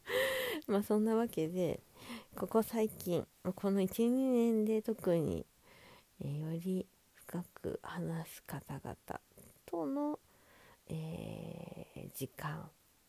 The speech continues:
<laughs> っていうのをね、必然的にね、やってるんですよ。その予約する際に、例えばそのエ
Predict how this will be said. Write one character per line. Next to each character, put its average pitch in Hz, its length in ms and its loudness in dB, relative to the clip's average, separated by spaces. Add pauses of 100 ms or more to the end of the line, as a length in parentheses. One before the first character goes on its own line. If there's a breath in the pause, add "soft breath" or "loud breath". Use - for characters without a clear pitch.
(280)
<laughs> 220 440 -2 (760 loud breath)
っ - 60 -20
て 277 160 4
い 277 80 4
う 269 120 6
の 156 340 4
を 156 40 0
ね、 175 160 2
必 - 320 -2
然 254 220 2
的 233 300 -4
に 220 320 2
ね、 214 200 4
や 165 120 2
っ - 20 -2
て 220 300 0
る 208 120 4
ん 175 60 0
で 156 120 -2
す - 180 -10
よ。 139 140 -2 (680 loud breath)
そ 170 80 -4
の 160 40 0
予 165 120 2
約 202 420 -2
す 226 100 -4
る 233 320 0
際 233 320 2
に、 175 260 -2
例 175 80 -4 (120)
え 147 120 0
ば 170 60 -2
そ - 180 -8
の 160 60 -2
エ 175 120 -2